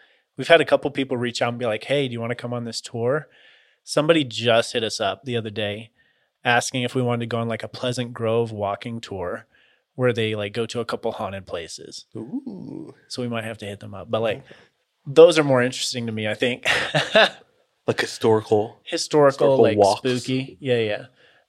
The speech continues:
Speaker 2: Hmm.
Speaker 1: One of my favorite things I have done was I did this walking tour in Anchorage, Alaska.
Speaker 2: Yeah, we
Speaker 1: That
Speaker 2: talked
Speaker 1: was
Speaker 2: about that.
Speaker 1: a scary, like, history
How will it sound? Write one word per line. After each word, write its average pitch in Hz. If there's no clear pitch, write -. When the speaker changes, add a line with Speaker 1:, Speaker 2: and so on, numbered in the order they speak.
Speaker 2:
Hmm. 110
Speaker 1:
One 156
of 196
my 165
favorite 135
things 135
I 123
have 117
done 120
was 117
I 120
did 117
this 120
walking 117
tour 110
in 107
Anchorage, 110
Alaska. 104
Speaker 2:
Yeah, 113
we 104
Speaker 1:
That 135
Speaker 2:
talked 135
Speaker 1:
was 120
Speaker 2:
about 104
that. 87
Speaker 1:
a -
scary, 117
like, 101
history 104